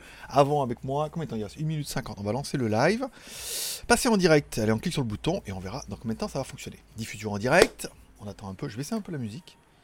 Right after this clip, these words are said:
Voilà. Et puis ça sera pas mal. Voilà, diffusion en direct. Un peu de suspense. La dernière fois, ça n'a pas marché tout de suite. Ah, ça y est. Nous sommes en direct. C'est la fête.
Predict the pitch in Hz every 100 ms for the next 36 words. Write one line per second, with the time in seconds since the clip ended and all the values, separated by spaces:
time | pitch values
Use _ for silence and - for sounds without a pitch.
0 | _ _ _ _ _ _ _ - 92 90
1 | 143 _ _ - - 143 - - 101 -
2 | - - - 110 - 107 104 107 123 165
3 | 208 - - - - - - - - -
4 | - 156 226 - - 131 165 185 294 175
5 | 233 262 - - 220 - - 285 320 -
6 | 262 160 - - - 233 240 240 208 185
7 | 180 190 214 - 233 - - _ - -
8 | - - - - 202 175 - 120 117 -